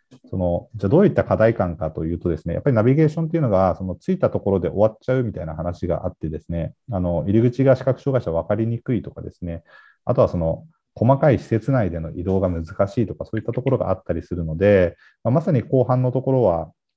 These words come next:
後者のところはですね、送電さんの価値がそのままダイレクトに活かせるんじゃないのか、商店街から商店街の別のお店にこう人を伝ってですね、送電アプリを使いながら受け渡していくとかっていうところで、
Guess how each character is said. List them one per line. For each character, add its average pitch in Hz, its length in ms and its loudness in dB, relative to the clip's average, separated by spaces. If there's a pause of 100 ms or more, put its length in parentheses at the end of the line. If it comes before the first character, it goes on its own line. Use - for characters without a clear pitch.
(160)
後 143 120 -4
者 101 120 -4
の 85 80 -6
と 87 80 -4
こ 95 80 -2
ろ 90 80 2
は 80 80 0
で 78 80 -6
す - 100 -16
ね、 78 60 -12
送 92 160 -4
電 95 260 0
さ 95 160 -2
ん 90 120 -4
の 90 520 -4
価 95 80 -2
値 - 140 -8
が 73 100 -6
そ - 120 -10
の 90 60 -2
ま 87 120 2
ま 85 100 0
ダ 87 140 6
イ 80 40 2
レ 80 80 -2
ク - 80 -10
ト 82 120 -10
に 78 260 -8
活 - 80 -12
か 90 100 0
せ 87 120 0
る 80 100 -4
ん 78 60 -6
じ 80 80 -6
ゃ - 20 -2
な 80 80 -6
い 80 60 -8
の 82 80 -12
か、 - 100 -8
商 92 220 -2
店 95 180 2
街 80 160 0
か 78 100 -4
ら 78 80 -4
商 92 200 -2
店 95 160 0
街 80 160 0
の 78 80 -6
別 85 220 -8
の 95 80 0
お 95 40 2
店 95 200 -2
に 92 120 -4
こ 95 180 0
う - 40 -16
人 98 240 0
を 85 120 0 (380)
伝 98 80 4
っ - 60 -6
て 101 80 -2
で 80 120 -2
す - 80 -14
ね、 80 120 -6
送 - 160 -6
電 85 200 0
ア 90 60 2
プ 85 120 -6
リ 80 100 -2
を 76 60 -4
使 - 180 -2
い - 20 2
な 110 80 2
が 131 100 4
ら 131 260 4 (220)
受 95 120 -4
け 98 60 2
渡 90 260 2
し - 80 -14
て 80 120 -8
い 78 80 -8
く 78 220 -8
と 80 80 -10
か - 140 -8
っ - 80 -18
て - 80 -8
い - 20 -4
う - 40 -6
と - 80 -8
こ 131 100 0
ろ 139 80 4
で、 113 280 4